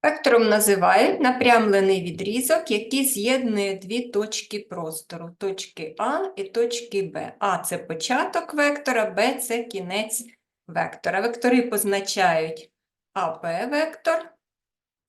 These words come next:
або маленькими буквами. Вектор А, вектор Б.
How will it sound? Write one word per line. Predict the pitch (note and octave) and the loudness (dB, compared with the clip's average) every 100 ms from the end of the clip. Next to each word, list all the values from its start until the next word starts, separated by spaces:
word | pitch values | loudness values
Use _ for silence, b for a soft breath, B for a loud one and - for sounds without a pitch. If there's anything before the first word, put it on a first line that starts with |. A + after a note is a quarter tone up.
| _ _ _ | _ _ _
або | - G#3+ C4 | -4 0 0
маленькими | C4+ F#3+ F#3 G#3+ A3+ A3+ G3+ | 0 0 0 -2 -4 -8 -8
буквами. | G3 D#3 D3+ E3+ D#3+ D#3 | -10 -14 -14 -12 -8 -2
Вектор | G3+ F#3 - D#3+ D#3 | -2 -2 -4 -6 -2
А, | G#3+ C#4 | 0 0
вектор | C#4+ F#3+ A3+ - F#3+ E3+ | 0 0 -2 -6 -10 -10
Б. | D3+ - E3+ | -12 -14 -14